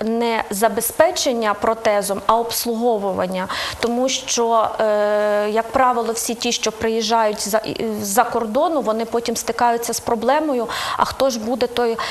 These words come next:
е, протез обслуговувати, і як же ж я його буду ремонтувати? Тому що знову треба шукати гроші, виїжджати за кордон і за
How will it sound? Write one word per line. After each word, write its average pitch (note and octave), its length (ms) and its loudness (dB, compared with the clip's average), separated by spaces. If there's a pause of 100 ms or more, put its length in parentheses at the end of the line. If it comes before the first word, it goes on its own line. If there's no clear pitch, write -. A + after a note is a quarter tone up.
(180)
е, G#3+ 200 2
протез A#3+ 480 -2
обслуговувати, B3 920 0
і A3+ 60 -4
як B3 200 2
же B3 120 -2
ж B3 120 -2
я A#3 60 2
його A#3+ 180 0
буду A3+ 280 0
ремонтувати? A#3 680 0
Тому G#3+ 200 -4
що A#3 160 -2
знову A3+ 280 0
треба G#3+ 280 0
шукати G#3 440 0
гроші, C4+ 360 0
виїжджати A3 560 0
за G3+ 120 0
кордон A3+ 480 0 (400)
і A#3 160 0
за G#3 480 0